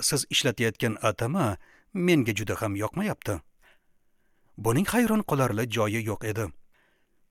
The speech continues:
Chunki u hozirgina haqiqat va yolg'on mavjudligini tan olgandi. Lekin u bunga ishonmaydi. Bu siz odamlar bilan suhbatda ishlatishingiz mumkin bo'lgan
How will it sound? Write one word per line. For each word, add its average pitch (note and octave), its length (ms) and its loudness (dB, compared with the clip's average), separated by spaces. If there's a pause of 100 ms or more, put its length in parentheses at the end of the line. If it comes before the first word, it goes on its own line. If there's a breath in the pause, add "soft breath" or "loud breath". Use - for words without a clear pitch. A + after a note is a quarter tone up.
(320)
Chunki F3 340 6
u D#3 240 2
hozirgina B2 580 2 (160)
haqiqat C3 580 2 (320 loud breath)
va B2 100 6
yolg'on A#2 360 2
mavjudligini G#2+ 720 -2
tan G2+ 240 -2 (100)
olgandi. G#2 460 -2 (580 soft breath)
Lekin A#2+ 420 2
u C3+ 100 -2
bunga G#2+ 320 -2
ishonmaydi. A2+ 680 -2 (680 soft breath)
Bu A2+ 260 0
siz - 360 2
odamlar E3 520 4
bilan A#2+ 160 2
suhbatda A#2 720 -2
ishlatishingiz A#2+ 680 0
mumkin B2+ 440 0
bo'lgan A2 400 -2